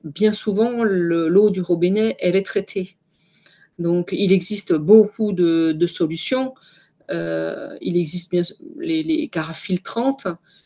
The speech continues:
il existe les, les centrales carrément qu'on, qu'on fixe sur l'arrivée des, l'arrivée d'eau.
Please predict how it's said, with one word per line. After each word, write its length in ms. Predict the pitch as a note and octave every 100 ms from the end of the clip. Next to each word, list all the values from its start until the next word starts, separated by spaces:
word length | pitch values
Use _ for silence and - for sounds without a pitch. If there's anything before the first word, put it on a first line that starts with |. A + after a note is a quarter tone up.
| -
il 120 | E3+
existe 520 | F3 D#3 F#3 F#3 -
les, 360 | F3 E3 E3 D#3
les 100 | D#3+
centrales 640 | - G3 F#3+ - A3 A3 G#3+
carrément 480 | F3+ F3+ F#3+ G3+
qu'on, 380 | G3+ F3 E3 E3
qu'on 400 | D#3+ E3 D#3+ D#3
fixe 360 | D#3 A3 G3+ F3+
sur 400 | F3 - B3+ A3
l'arrivée 400 | F#3 F3 F3 E3+
des, 340 | E3 D#3+ D#3+ D#3+
l'arrivée 340 | D#3 E3+ D#3+
d'eau. 320 | D#3+ A#3 C4+